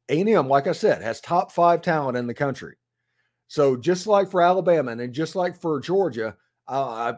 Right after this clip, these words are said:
put out this disclaimer. Do not be surprised if a team full of four and five star players plays like a team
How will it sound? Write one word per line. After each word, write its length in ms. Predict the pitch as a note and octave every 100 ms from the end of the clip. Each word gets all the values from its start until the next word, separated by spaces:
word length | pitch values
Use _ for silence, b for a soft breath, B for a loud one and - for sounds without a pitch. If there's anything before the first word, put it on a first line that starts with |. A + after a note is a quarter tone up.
| -
put 160 | - F#3
out 180 | F#3 F3+
this 180 | F#3 F3+
disclaimer. 720 | F#3 F3+ E3 F3 F#3+ D#2+ - _ _ A2+
Do 160 | C#3+
not 260 | E3 F#3 A3+
be 100 | A3+
surprised 540 | F#3+ E3 F3+ F#3+ C#3
if 80 | C3
a 60 | C3
team 280 | D3+ F#3
full 220 | - G3+ D#3+
of 80 |
four 220 | - F#3 F#3+
and 100 | C#3
five 220 | E3 D#3
star 200 | F3 D3
players 440 | - G#3 C#3 B2+
plays 480 | - - G#3 A3 F3
like 240 | F#3+ F3+
a 80 | F#3
team 440 | - D#3+ F3 A2+